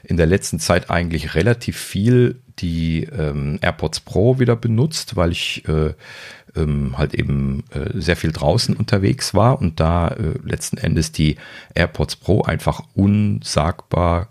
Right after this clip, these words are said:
gut sind bei einem Feature, nämlich dem Transparenzmodus. Das, das, äh, ist so eine Sache, wo ich auch wahrscheinlich so schnell nicht von wegkommen werde, außer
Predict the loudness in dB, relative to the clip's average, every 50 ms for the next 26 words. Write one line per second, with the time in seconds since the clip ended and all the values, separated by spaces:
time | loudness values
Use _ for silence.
0 | _ -4 0 2 2 2 2 2 0 2 0 0 0 -2 -2 -2 0 0 2 4
1 | 4 4 2 2 0 0 0 0 0 2 2 2 2 2 2 2 2 2 2 0
2 | -4 -14 _ _ _ -4 -4 -4 -2 0 0 0 0 0 -2 -2 0 0 -2 -2
3 | -2 -2 -2 0 2 2 2 2 0 -2 -2 -6 -12 -14 _ -10 -10 -8 -8 -6
4 | -8 -8 -8 -8 -6 -6 -6 -6 -6 -6 -4 -4 -4 -4 -4 -8 -16 -20 -20 -20
5 | -20 -20 -20 -12 -6 -4 -2 0 2 2 4 4 4 4 2 4 2 2 2 4
6 | 2 2 2 0 -4 -4 -2 -2 -2 0 0 -2 -2 -2 -4 -4 -2 0 0 0
7 | 2 0 -2 -2 -2 0 0 0 0 -2 -2 -2 -2 0 0 0 -2 -4 -4 -2
8 | 0 2 2 2 2 2 0 0 0 2 0 0